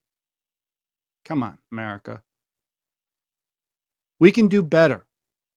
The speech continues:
We can do better in twenty twenty-four. And I wish I could paint this lovely picture of what America would look like if we had,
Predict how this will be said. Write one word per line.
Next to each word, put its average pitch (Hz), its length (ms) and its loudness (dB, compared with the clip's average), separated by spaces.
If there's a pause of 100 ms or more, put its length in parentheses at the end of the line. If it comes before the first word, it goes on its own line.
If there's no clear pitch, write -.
(960)
We 156 120 2
can 240 120 4
do 240 140 6
better 165 400 6
in 131 100 -6
twenty 143 300 -4
twenty-four. 127 600 -6 (1120)
And 170 120 6
I 247 100 6
wish 220 320 6
I 190 140 6
could 175 180 0
paint 180 300 0
this 156 240 0
lovely 160 400 4
picture 165 580 -2 (460)
of 139 140 2
what 185 260 6
America 180 580 2
would 151 160 0
look 156 300 0
like 170 320 4
if 143 120 -4
we 165 120 0
had, 156 340 2